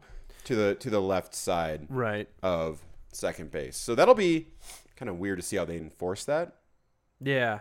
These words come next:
Speaker 1: 'Cause unless they're gonna actually draw, like, a chalk line, which maybe they will, you know, it's
Speaker 2: Can
Speaker 1: really
Speaker 2: you,
Speaker 1: gonna
Speaker 2: I,
Speaker 1: be
Speaker 2: I'm
Speaker 1: like
Speaker 2: just
Speaker 1: a cat and
Speaker 2: picturing
Speaker 1: mouse
Speaker 2: the,
Speaker 1: game.
Speaker 2: the baseball dinosaurs out there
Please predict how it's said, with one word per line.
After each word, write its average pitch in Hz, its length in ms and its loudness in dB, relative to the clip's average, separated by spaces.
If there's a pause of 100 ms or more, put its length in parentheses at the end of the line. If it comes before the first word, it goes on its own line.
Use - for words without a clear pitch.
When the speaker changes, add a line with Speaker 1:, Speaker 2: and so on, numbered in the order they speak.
(340)
Speaker 1:
'Cause 127 280 4
unless 135 280 0
they're 190 120 6
gonna 143 160 10
actually 117 360 6
draw, 101 520 10
like, 92 180 4
a 87 80 -2
chalk 98 420 2
line, 78 440 -6 (360)
which - 180 -4
maybe 85 240 -4
they 73 120 -6
will, 80 420 2 (580)
you 98 100 -8
know, 82 260 -8 (120)
it's - 140 -14
Speaker 2:
Can 156 100 0
Speaker 1:
really 156 120 0
Speaker 2:
you, 92 60 -4
Speaker 1:
gonna 104 120 0
Speaker 2:
I, 90 40 -6
Speaker 1:
be 87 240 -2
Speaker 2:
I'm 82 80 0
Speaker 1:
like 90 100 0
Speaker 2:
just 82 60 -2
Speaker 1:
a - 40 -8
cat - 160 2
and 95 80 4
Speaker 2:
picturing 120 220 2
Speaker 1:
mouse 104 120 0
Speaker 2:
the, 107 340 0
Speaker 1:
game. 131 80 -16
Speaker 2:
the 107 240 0 (180)
baseball 123 420 4
dinosaurs 107 640 0
out 101 180 0
there 104 420 0